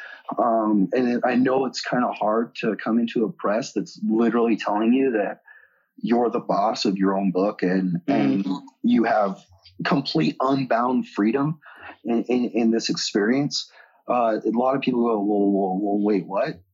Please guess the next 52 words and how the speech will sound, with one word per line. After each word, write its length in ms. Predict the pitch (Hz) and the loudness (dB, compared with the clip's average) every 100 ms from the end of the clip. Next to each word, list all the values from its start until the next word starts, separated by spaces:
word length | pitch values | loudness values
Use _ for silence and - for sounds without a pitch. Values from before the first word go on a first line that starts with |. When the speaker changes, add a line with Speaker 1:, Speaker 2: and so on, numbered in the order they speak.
| - | -2
Speaker 1:
You 120 | 123 | 0
know? 260 | 143 170 170 - - | 2 0 -2 -10 -4
Speaker 2:
Hmm. 200 | 151 139 131 - - | 0 2 0 -4 -2
Speaker 1:
"Well, 260 | 127 127 | 0 2
what 160 | 127 135 | 2 0
about 280 | 131 113 123 | 0 -2 0
this? 260 | 139 - | -2 -2
What 120 | 123 123 | -2 0
about, 360 | 127 117 - _ _ | 0 -2 -6 _ _
you 400 | 117 107 - 131 | -12 -12 -4 0
know, 280 | 117 104 98 98 | 0 0 -4 -2
do 100 | 117 | 2
you 140 | 117 110 | 2 4
do 180 | 117 | 2
this? 300 | 113 139 139 | 2 0 0
Do 100 | - | 0
you 80 | 123 | 0
have 140 | 123 - | 2 2
these 160 | 123 - | 0 2
confinements?" 640 | 143 143 156 156 165 - - | -2 0 0 2 0 -2 -4
And 280 | 131 120 147 | -2 -2 0
really, 240 | 233 214 | 2 2
it's 180 | 160 - | 0 0
like, 200 | 170 147 | 0 0
you 160 | 160 185 | 0 0
have 120 | 180 | 0
your 120 | 151 | -2
contractual 640 | - 120 - 110 113 143 127 | -4 -6 -2 0 0 -2 -2
confinements, 840 | 143 143 143 143 151 165 - - - - _ _ - | -2 -2 -2 0 0 -2 -4 -12 -20 -20 _ _ -6
but 260 | 123 139 | -2 2
anything 380 | 160 202 - 139 | 2 0 -2 0
beyond 300 | 139 131 113 | 2 2 2
that, 280 | 143 135 113 | 0 0 -2
it's 200 | 110 - | -4 -4
like, 180 | 120 - | -4 -2
"No, 180 | 147 101 | -2 0
we're, 400 | 107 120 117 107 | 0 2 2 0
we're 340 | 101 127 123 - - | 0 0 0 -4 -4
putting 200 | 160 139 | 0 0
this 180 | 120 135 | 0 0
out 260 | 131 113 | 0 0
to 60 | 101 | -2
do 180 | 110 117 | 0 2
whatever 240 | 113 104 | 2 2
we 80 | 107 | 0
want 260 | 104 113 - | 0 -2 -2
to 80 | 90 | 0
do 100 | 143 | 0
with 140 | 131 | 0
it. 100 | 87 | -4
So 140 | - 101 | -2 -2
let's, 220 | 101 | -2